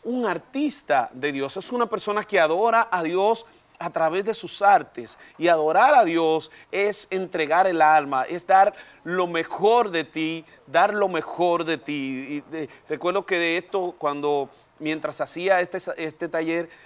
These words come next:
eh, eh, salía una canción, el Señor me regalaba una canción, eh, que, eh, que la hemos titulado Quiero ser tu mejor canción, o sea, quiero ser lo mejor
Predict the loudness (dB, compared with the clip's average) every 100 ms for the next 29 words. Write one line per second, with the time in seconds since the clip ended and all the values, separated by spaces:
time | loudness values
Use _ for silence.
0 | -20 -8 -6 -4 -4 -6 -8 -10 -2 -2
1 | 0 -2 2 2 0 -4 -2 -2 -2 -2
2 | -2 -4 -4 -6 -8 -8 -6 -4 0 0
3 | 0 -4 -6 -10 -10 -8 -4 -6 -8 _
4 | _ _ -10 -4 -2 -2 -4 -6 -14 _
5 | _ _ _ _ _ -10 -8 -8 -6 -6
6 | -2 2 0 0 -8 -8 -4 0 2 2
7 | -4 -6 -2 -2 -4 -8 -4 -2 -2 -6
8 | -12 -10 -10 -8 -4 -4 -6 -10 -10 -12
9 | -12 -10 -10 -6 -6 -8 -8 -4 -4 -6
10 | -14 -20 -18 -8 -4 -4 -4 -8 -2 4
11 | 6 4